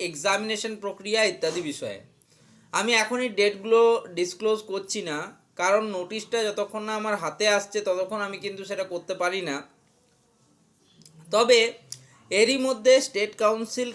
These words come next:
কিন্তু নিজের কিছু নোটিশ পাবলিশ করেছে।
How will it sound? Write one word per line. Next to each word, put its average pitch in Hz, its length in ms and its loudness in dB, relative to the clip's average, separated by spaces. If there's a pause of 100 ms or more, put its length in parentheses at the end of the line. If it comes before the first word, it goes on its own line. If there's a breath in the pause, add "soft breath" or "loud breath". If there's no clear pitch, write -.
কিন্তু 220 480 -2
নিজের 202 520 4
কিছু 233 240 -8
নোটিশ 202 340 -4
পাবলিশ 175 400 -2
করেছে। 131 460 -4